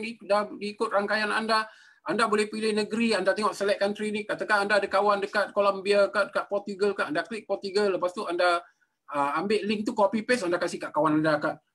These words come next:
ah, Portugal. Jadi dekat sana Portugal, dia buka link tu, dia join directly, dia dah, anda, dah bawa anda dah, di dalam kumpulan anda dah. Jadi ini anda boleh buat, ah, anda boleh, apa tu,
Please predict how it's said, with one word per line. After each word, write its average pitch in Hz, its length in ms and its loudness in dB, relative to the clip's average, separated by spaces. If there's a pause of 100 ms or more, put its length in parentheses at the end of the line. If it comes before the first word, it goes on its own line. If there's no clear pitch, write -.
(100)
ah, 127 160 -6
Portugal. 131 560 0
Jadi 208 320 0
dekat 202 160 2
sana 254 240 2
Portugal, 233 400 0
dia 220 80 0
buka 226 240 0
link 247 160 0
tu, 262 80 0
dia 247 160 2
join 294 160 6
directly, 214 400 2
dia 180 160 4
dah, 165 80 2
anda, 156 200 2 (280)
dah 135 160 2
bawa 131 240 4
anda 113 320 0
dah, - 40 -20 (200)
di 127 80 -10
dalam 131 400 2
kumpulan 123 400 2
anda 104 320 2
dah. - 60 -14 (420)
Jadi 190 400 -2
ini 233 160 2
anda 190 240 0
boleh 180 240 0
buat, 226 180 2 (800)
ah, 127 480 -2 (1400)
anda 190 320 4
boleh, 175 400 2
apa 208 160 -2
tu, 311 240 -6